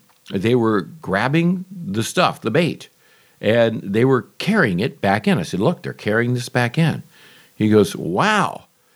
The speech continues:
And he, he goes over and he runs over to the other mound. Nothing's happening over there yet. He goes, "Well, it's not working here." I said, "Give it time." He goes, "What if we put it right on top?" No, you, if you put it on top, what happens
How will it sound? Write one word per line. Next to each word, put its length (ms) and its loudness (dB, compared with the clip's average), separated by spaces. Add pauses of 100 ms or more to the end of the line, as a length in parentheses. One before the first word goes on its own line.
(120)
And 180 2
he, 220 2
he 180 0
goes 180 2
over 200 2
and 100 0
he 60 -2
runs 280 0
over 120 2
to 80 -2
the 100 2
other 160 2
mound. 320 -4
Nothing's 400 0
happening 380 0
over 180 -6
there 160 0
yet. 160 -2
He 60 -6
goes, 100 -4
"Well, 140 4
it's 100 -6
not 180 2
working 320 0
here." 200 4
I 40 2
said, 200 -8
"Give 180 -4
it 80 -6
time." 380 -4 (460)
He 40 -4
goes, 140 2
"What 140 4
if 60 2
we 140 2
put 160 2
it 60 2
right 200 2
on 120 2
top?" 180 -6
No, 120 -4
you, 280 -6
if 120 -14
you 60 -4
put 160 0
it 80 -2
on 140 2
top, 340 -2 (400)
what 240 0
happens 600 -4